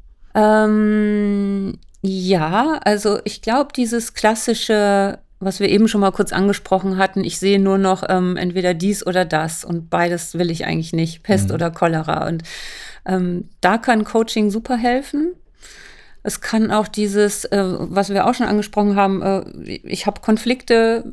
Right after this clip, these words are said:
Speaker 1: oder ich, ähm, oder das Thema Work-Life-Balance, ne, wie, wie manage ich meinen Stress? Das ist irgendwie ein, ein gutes Thema. Ähm, wenn ich in der Übergangsphase bin, ne, also jetzt gerade vielleicht für eure Zielgruppe,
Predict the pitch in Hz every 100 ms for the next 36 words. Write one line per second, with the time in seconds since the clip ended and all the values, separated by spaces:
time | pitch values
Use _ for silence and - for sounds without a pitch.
0 | - - 202 196 196 - - - 202 196
1 | 196 - - - 202 196 196 - 202 196
2 | 185 180 185 185 190 254 - 247 254 269
3 | 285 302 - - - - 208 214 202 185
4 | - - - 190 196 196 208 - 180 -
5 | 196 190 185 - 202 262 320 - - -
6 | - - - - - 214 214 226 - 220
7 | 214 214 214 208 214 - 214 208 226 208
8 | - - 208 202 202 196 190 196 - 185
9 | 185 180 180 190 196 - - _ - _
10 | _ - - - - 185 202 190 190 165
11 | 202 233 247 254 - 247 233 240 233 247
12 | 277 330 233 262 202 202 202 196 - 185
13 | 240 247 277 285 240 214 208 208 214 208
14 | 208 208 - 220 214 208 208 214 202 -